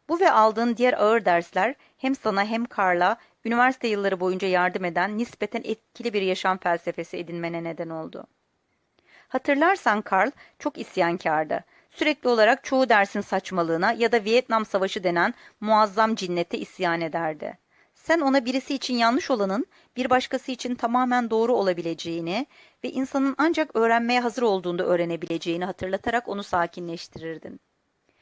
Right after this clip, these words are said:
Senin profesörlerin kendi psikolojik ihtiyaçlarının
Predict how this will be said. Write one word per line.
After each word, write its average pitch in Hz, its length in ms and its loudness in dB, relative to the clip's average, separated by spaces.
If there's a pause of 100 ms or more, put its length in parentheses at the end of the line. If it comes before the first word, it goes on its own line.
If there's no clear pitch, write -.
(300)
Senin 302 340 0
profesörlerin 233 920 -2
kendi 240 240 -2
psikolojik - 540 -8
ihtiyaçlarının 185 800 -2